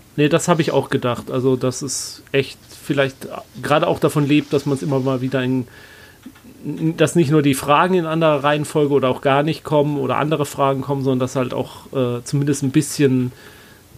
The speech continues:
die Gruppe durchmischt ist. Immer wieder. Mhm.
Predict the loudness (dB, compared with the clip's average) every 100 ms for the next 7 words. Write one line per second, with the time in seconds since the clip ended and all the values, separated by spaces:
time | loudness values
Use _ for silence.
0 | -14 -8 -4 0 2 2 2 2 2 0
1 | -2 -6 -10 -12 -18 -12 -2 2 2 0
2 | -4 -6 -8 -12 -10 -12 -14 -12 -6 -4
3 | -4